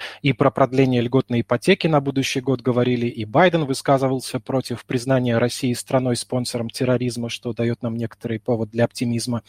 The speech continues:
И многие другие новости нам сегодня подкидывал Банк России. Сейчас к ним перейдем, но я, э, продолжая разговор с тобой о дивидендах, который мы тоже начали несколько дней назад,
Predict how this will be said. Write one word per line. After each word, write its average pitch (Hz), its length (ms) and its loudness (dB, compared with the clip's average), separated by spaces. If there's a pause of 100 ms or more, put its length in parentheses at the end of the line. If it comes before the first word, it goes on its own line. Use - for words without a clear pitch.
(380)
И 202 180 8
многие 139 460 2
другие 139 340 0
новости - 360 0
нам 120 120 -2
сегодня 123 320 -4
подкидывал 120 520 -2
Банк 120 240 0
России. 147 320 2
Сейчас - 200 0
к - 80 -16
ним 123 140 -2
перейдем, 131 480 2
но 139 160 4 (300)
я, 139 440 6
э, 120 140 -2
продолжая 131 720 2
разговор 127 540 0
с - 100 -10
тобой 127 580 0
о 123 120 0
дивидендах, 131 440 0
который - 260 -4
мы 117 100 -4
тоже 113 200 -2
начали 117 320 -4
несколько 113 440 -8
дней 120 140 -4
назад, 123 320 2